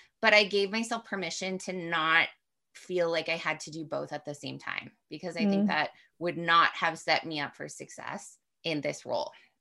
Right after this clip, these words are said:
Speaker 1: And so honestly, I think it is a learning curve, but I think for me, the biggest piece was that emotional piece of, you know, who am I gonna be in the new role? What do I have to let go of? I'm used to holding control.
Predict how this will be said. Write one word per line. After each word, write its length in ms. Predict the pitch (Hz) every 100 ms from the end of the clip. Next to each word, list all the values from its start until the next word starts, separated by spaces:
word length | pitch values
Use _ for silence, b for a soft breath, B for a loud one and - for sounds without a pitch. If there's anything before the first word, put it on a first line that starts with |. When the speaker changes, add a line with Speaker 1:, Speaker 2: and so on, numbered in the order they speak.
| -
Speaker 1:
And 240 | 185 185 214
so 400 | 185 185 180 185 _ _ 165
honestly, 720 | 180 220 240 254 247 226 -
I 180 | - 196
think 200 | 208 190
it 100 | 165
is 140 | 170
a 60 | 175
learning 320 | 165 160 208
curve, 420 | - 269 285 311 - _ -
but 140 | 196
I 120 | 190
think 380 | 196 190 180 180 - _ _ _ _ _
for 160 | - 196
me, 400 | 185 170 202 196
the 340 | 170 165 151 _ -
biggest 420 | 180 190 185 -
piece 340 | 156 175 220 - b b
was 140 | 180
that 180 | 180 170
emotional 540 | 170 156 156 - 175 156
piece 360 | 147 143 143 -
of, 320 | 143 139 147 _ _ _ _
you 120 | 180
know, 220 | 160 156 -
who 380 | - - 196 190
am 140 | 185
I 140 | 175 165
gonna 280 | 165 160
be 500 | 147 139 143 160 165 160
in 160 | 156
the 80 | 151
new 220 | 147 151
role? 400 | 165 202 226 233
What 220 | - 170 170
do 120 | 175
I 100 | 170
have 260 | 180 156
to 80 | 165
let 200 | 156 151
go 100 | -
of? 440 | 131 156 202 240 247 - b b _ 170
I'm 140 | 170
used 200 | 170 -
to 100 | 180
holding 320 | 175 180 175
control. 840 | 202 185 170 175 160 160 220 294